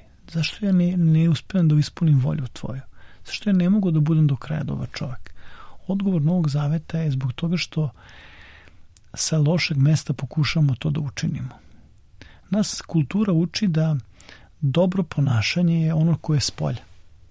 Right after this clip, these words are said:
A, dobro ponašanje nekako počinje od navika, od učenja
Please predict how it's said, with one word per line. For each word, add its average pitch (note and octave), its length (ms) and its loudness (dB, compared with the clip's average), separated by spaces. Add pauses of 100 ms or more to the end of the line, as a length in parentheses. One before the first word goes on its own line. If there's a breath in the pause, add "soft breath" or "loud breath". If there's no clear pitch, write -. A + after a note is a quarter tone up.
(1600)
A, C#3 440 -6 (840)
dobro F3+ 260 -4
ponašanje D3 540 -2
nekako E3 360 -6
počinje E3+ 500 -2
od D#3 180 -4
navika, D3+ 640 0 (160)
od D3 180 2
učenja D#3+ 560 2